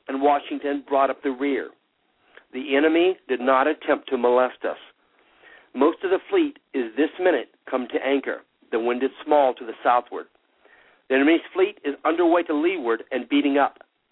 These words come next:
As soon as our leaks are stopped, the whole fleet will make the utmost dispatch to Crown Point, where I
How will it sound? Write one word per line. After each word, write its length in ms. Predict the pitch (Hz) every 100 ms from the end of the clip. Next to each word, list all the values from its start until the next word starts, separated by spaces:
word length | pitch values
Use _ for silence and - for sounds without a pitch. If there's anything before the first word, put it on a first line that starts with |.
| _ _ - -
As 100 | 123
soon 100 | 180
as 80 | 165
our 100 | 160
leaks 200 | 165 170
are 80 | 160 -
stopped, 360 | 165 165 175 - _ _ -
the 100 | 123
whole 200 | 143 151 -
fleet 260 | 185 160 - - -
will 120 | 131
make 380 | 127 147 151 -
the 120 | 143 -
utmost 480 | 175 165 165 170 - 127
dispatch 520 | 160 - - 127 123 -
to 80 | 147
Crown 380 | - 165 151 147
Point, 340 | - 151 117 - - - _
where 140 | 139
I 240 | 135 127